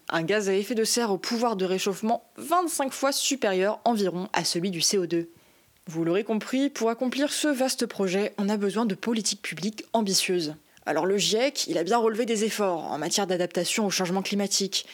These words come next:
avec par exemple la restauration des zones humides et le verdissement des villes. Mais le comité d'experts insiste, l'effort doit encore largement être renforcé. Le constat, pour l'instant, c'est que les politiques publiques sont fragmentées et inégalement mises en œuvre.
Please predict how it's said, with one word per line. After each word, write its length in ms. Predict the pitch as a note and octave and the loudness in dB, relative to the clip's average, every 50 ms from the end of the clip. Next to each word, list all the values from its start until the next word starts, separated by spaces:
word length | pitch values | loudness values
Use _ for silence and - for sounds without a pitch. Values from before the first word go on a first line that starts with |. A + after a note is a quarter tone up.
| - - | -12 -4
avec 280 | - - E3+ F3 E3+ - | -2 -2 -2 -2 -2 -2
par 120 | F#3+ E3+ | -2 0
exemple 480 | E3+ E3+ E3+ E3+ G3 G3+ G3+ F#3+ - F3 | 0 0 2 2 2 0 0 0 0 0
la 140 | D#3+ D#3 D#3+ | 0 0 0
restauration 580 | E3 E3 - - F3+ E3 E3+ E3 - - F#3 | 0 0 0 0 0 0 0 -2 -2 -2 -2
des 100 | E3+ E3+ | -2 0
zones 200 | D3 E3 E3 D#3+ C#3+ | 0 0 -2 -2 -2
humides 420 | D#3+ E3 F3 G3+ B3 C#4 A3 G3 E3+ | 0 0 0 0 0 0 0 0 0
et 100 | - F#3+ | 0 0
le 80 | F3+ F#3 | 0 2
verdissement 420 | E3+ G3+ G3+ G3 G3 - G#3+ G#3+ | 0 0 0 0 0 0 0 2
des 120 | G3+ G3+ F#3+ | 2 0 0
villes. 300 | F3 F3 F3+ E3+ E3 - - - | 0 0 -2 -2 -4 -6 -8 -4
Mais 320 | G3 A#3 C#4 D#4 D#4 D#4+ | 0 2 2 4 4 4
le 100 | D#4 D#4 | 2 2
comité 360 | D4+ - E4 D4 D4 C4 D4+ B3+ | 2 0 0 0 0 0 0 0
d'experts 340 | A#3 A3+ - - D4 C4+ | 0 0 2 2 2 2
insiste, 480 | A3+ A3+ - - A#3 G#3+ - - - F#3+ F#3 F3+ - _ - _ - | 2 2 2 2 2 2 2 0 0 -2 -6 -8 -12 _ -20 _ -4
l'effort 440 | E3+ F3+ F#3 - - A#3+ B3 B3+ G#3+ | -2 -2 0 0 0 2 2 2 2
doit 120 | G#3+ G#3+ | 2 2
encore 300 | G#3+ G#3+ - C#4 B3+ A3 | 2 2 0 0 0 2
largement 680 | G3+ F#3+ G3+ A3 A3 A3 F#3+ F#3+ F#3 F3 F3 F3 G3 - - - | 2 2 2 2 2 2 0 0 0 0 -2 -2 -4 -4 -2 -2
être 240 | G3+ - - F#3+ | -2 -2 -2 -2
renforcé. 580 | E3+ D#3+ F#3+ F#3+ - - - - - F3+ E3 - - _ _ - _ - | 0 0 0 -2 -2 -2 -2 -2 -2 -2 -4 -6 -12 _ _ -20 _ -4
Le 100 | F#3 F3+ | -4 -2
constat, 540 | - F#3 F#3 F3 - - A#3+ B3 C4+ C#4 C4+ | -2 -2 -2 -2 0 2 2 2 2 2 0
pour 240 | C4+ - A3+ A3 G3+ | -2 -2 0 0 2
l'instant, 480 | F#3+ G3 - - G#3 F#3+ G3 G#3 - G#3+ | 2 0 0 0 0 0 0 0 0 0
c'est 180 | - - A#3+ | 0 0 0
que 120 | A3+ C#4 C#4+ | 2 2 2
les 120 | B3 G#3+ | 2 0
politiques 460 | G#3+ - C4+ C#4 A#3+ A3 - G#3 - | 0 0 0 0 0 0 -2 -4 -4
publiques 380 | - - F#3+ D#3 F3 B3 A#3+ - | -4 -6 -4 -2 -2 0 0 0
sont 160 | - G3+ G3 | 0 0 -2
fragmentées 720 | - - - A3 G3+ G#3 G#3 G3+ G3+ - G3+ G3 F#3+ - - | -2 0 0 0 0 0 0 0 0 0 0 0 0 -2 -2
et 60 | F3 | 0
inégalement 500 | E3 E3+ E3+ F3+ G3 F#3+ F#3+ F#3 G3 G#3+ | 0 0 0 0 0 0 0 2 2 2
mises 180 | G#3+ G3+ F3 F#3 | 2 2 2 0
en 120 | F3+ F3+ | 2 2
œuvre. 320 | F3+ F3+ E3 E3 D3+ D3+ | 0 0 0 -4 -6 -8